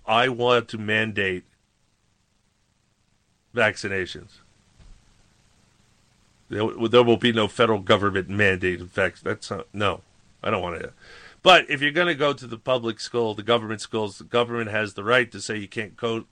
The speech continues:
to school. Like when I was, I had to have my shots before I was allowed to go to school, just like a dog. It kind of felt like that anyway. But yeah, you had to get your shots or you weren't allowed to go to school.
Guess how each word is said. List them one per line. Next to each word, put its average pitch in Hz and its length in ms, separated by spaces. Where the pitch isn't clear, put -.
to 113 100
school. 175 400
Like 107 240
when 113 140
I 170 100
was, 160 420
I 107 140
had 156 140
to 151 80
have 139 100
my 135 140
shots 151 500
before 120 260
I - 20
was 117 100
allowed 117 280
to 110 60
go 117 120
to 117 60
school, 156 300
just 101 140
like 107 160
a 120 60
dog. 117 380
It 147 160
kind 123 160
of 110 80
felt 110 240
like 92 180
that 92 180
anyway. 92 240
But 120 140
yeah, 143 140
you 147 120
had 156 160
to 151 80
get 135 100
your 113 80
shots 113 380
or 117 80
you 113 100
weren't 107 140
allowed 110 240
to 113 60
go 107 120
to 107 60
school. 156 400